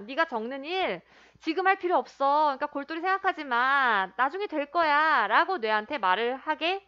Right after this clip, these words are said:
되겠죠. 이해됐어요? 요거 직역하면 단지 당장은 아니지만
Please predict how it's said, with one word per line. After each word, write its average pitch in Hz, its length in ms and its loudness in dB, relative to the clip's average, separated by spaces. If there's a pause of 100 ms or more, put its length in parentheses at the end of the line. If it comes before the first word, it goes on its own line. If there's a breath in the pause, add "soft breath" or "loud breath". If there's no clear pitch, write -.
되겠죠. 190 420 -8 (540)
이해됐어요? 185 640 -4 (1400)
요거 302 180 -4
직역하면 247 1040 0
단지 214 1300 -6 (220)
당장은 220 960 -4
아니지만 208 1200 -2